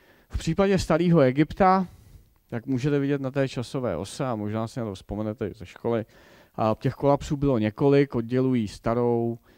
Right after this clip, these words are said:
od střední, střední od nové, novou říši od pozdní doby. A takže je to nádherná laboratoř, která vám poskytuje evidenci nejméně,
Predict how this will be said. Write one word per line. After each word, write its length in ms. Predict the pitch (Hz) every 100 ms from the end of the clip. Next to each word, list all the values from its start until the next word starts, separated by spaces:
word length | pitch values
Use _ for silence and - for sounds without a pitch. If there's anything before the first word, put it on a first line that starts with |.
| _
od 120 | -
střední, 580 | - - - 113 120 123
střední 480 | 117 - 107 110 110
od 140 | 87
nové, 500 | 104 113 123 120 120 117 _ _
novou 540 | 110 107 110 113 110 110 _ 110
říši 360 | 107 101 117
od 160 | - 98
pozdní 420 | - 104 113 101
doby. 400 | 98 101 127 123 _ _ _ _
A 140 | - 107
takže 240 | 120 120
je 60 | 131
to 120 | 139
nádherná 640 | 131 127 131 143 139 131
laboratoř, 840 | 110 113 139 139 131 135 135 131 -
která 320 | - 120 120
vám 220 | 117 117
poskytuje 600 | 113 107 - 117 120 117
evidenci 480 | 95 110 110 107 123
nejméně, 640 | 110 104 107 107 107 107